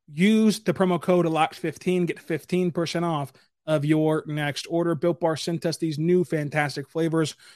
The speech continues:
called Birthday Cake Puffs. And they taste as though you've dipped your hand into a container of birthday cake icing, but they're good for you. It's a protein bar.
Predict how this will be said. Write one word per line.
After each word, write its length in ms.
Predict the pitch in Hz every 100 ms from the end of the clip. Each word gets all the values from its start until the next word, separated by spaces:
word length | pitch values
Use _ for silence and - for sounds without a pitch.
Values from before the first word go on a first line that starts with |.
| _
called 240 | 165 156
Birthday 440 | 139 208 214 226 220
Cake 360 | - 196 190 - -
Puffs. 440 | - 156 - - _ _ _
And 80 | 196
they 120 | 226
taste 480 | - - 254 269 -
as 140 | 226 165
though 160 | 165
you've 300 | 160 151 127
dipped 240 | 185 185 185
your 120 | 151
hand 340 | 147 139 131 - - _ -
into 640 | 226 254 - - 160 147 -
a 320 | 151 151 147 - _ -
container 480 | 170 - 202 208
of 180 | 180 131
birthday 260 | 196 202 196
cake 240 | 196 185
icing, 360 | 156 160 135 - _ _ _
but 420 | 147 233 190 - - _ _ _ -
they're 140 | 151
good 160 | 147 196
for 160 | - 127
you. 80 |
It's 120 | - 143
a 40 |
protein 380 | - 196 185 156
bar. 180 | 135